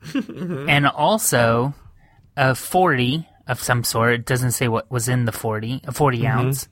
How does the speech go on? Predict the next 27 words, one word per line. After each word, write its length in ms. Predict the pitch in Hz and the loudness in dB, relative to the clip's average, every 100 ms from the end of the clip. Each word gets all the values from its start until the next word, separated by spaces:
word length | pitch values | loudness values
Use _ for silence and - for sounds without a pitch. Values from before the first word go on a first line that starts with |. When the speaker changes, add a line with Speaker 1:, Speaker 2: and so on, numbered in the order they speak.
| - - - - - | -20 -20 -20 -20 -4
Speaker 2:
contained 600 | 175 151 - 170 165 165 | 0 0 2 2 4 2
in 280 | 143 143 135 | 2 2 4
the, 400 | 131 131 135 - | 4 6 4 2
this 180 | 135 131 | -2 0
is 180 | 175 160 | 0 0
from 280 | - 196 196 | 2 2 4
the 120 | 214 | 6
article, 600 | 208 180 139 127 117 123 _ _ 139 | 6 4 2 2 2 0 _ _ -4
I'm 100 | 131 | -2
quoting, 600 | - 185 131 117 117 123 | 2 4 4 0 -2 -8
Speaker 1:
Yeah. 80 | _ - - - - | _ -20 -20 -20 -12
Speaker 2:
"traditional 1120 | - 156 131 175 185 - 156 120 113 127 147 _ - | 0 0 0 0 0 2 2 4 2 0 -4 _ -2
black 420 | 135 143 175 - - - | 2 4 2 -4 -6 0
plastic, 600 | - 139 - - 147 - | 2 2 0 -6 -8 0
plastic 520 | 156 135 - 135 - | 2 4 2 -8 -2
bag 320 | 123 117 117 | 0 0 0
wrapping." 480 | 120 110 - - - - | 0 -2 -2 -16 -16 -14
Is 100 | 135 | 0
that 180 | 208 240 | 2 2
a 60 | |
tradition, 560 | 233 226 180 214 277 220 | 0 0 2 0 0 0
really? 380 | 226 262 269 - _ _ _ - _ | 0 -2 -4 -8 _ _ _ -20 _
Speaker 1:
Yeah, 160 | 147 185 | 0 2
what 200 | 135 196 | 2 2
tradition 360 | 214 196 196 | 2 0 2
is 80 | 160 | 2
that? 160 | 151 - | 2 0